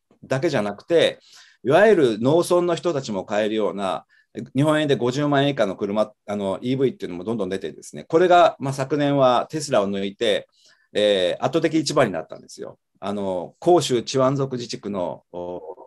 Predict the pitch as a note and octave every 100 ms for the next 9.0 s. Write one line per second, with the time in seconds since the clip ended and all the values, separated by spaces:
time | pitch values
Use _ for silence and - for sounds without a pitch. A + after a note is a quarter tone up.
0 | _ - A#2+ - - C#3 F#3+ C#3 - -
1 | C3 - - - - A#2 B2 C#3+ F3+ C3
2 | G#2 G2 F#2+ G2+ A2+ F3+ A#2+ G#2 - E2
3 | B1 - F#2+ D#3+ G#3+ - _ _ _ _
4 | E3 E3+ F#3 F3+ E3+ E3 E3 D#3 - -
5 | C3 F3 G#3 G#3 G3+ G3+ D3 G2+ - _
6 | _ _ - A2+ A2+ D#3+ E3+ E3 D#3+ D3+
7 | F2 - - _ _ _ - D3 E3 E3+
8 | F#3+ F3 F#3 F3 D#3+ F3+ E3+ G#2+ E2+